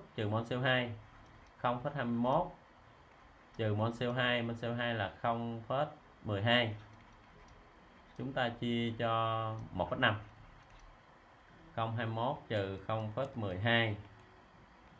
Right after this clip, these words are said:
chia cho một phẩy năm bằng không phẩy không sáu nha.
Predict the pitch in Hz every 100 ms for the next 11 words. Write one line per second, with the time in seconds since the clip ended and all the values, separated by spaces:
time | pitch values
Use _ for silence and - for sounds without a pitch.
0 | - - - - 120 120 117 110 110 107
1 | 107 107 104 - 85 85 - - 127 -
2 | 120 110 104 - - - - - - -
3 | - - - - - - - - - -
4 | - 101 98 95 - 120 120 117 110 127
5 | 147 165 - - - - - - 120 117
6 | 113 120 131 185 190 127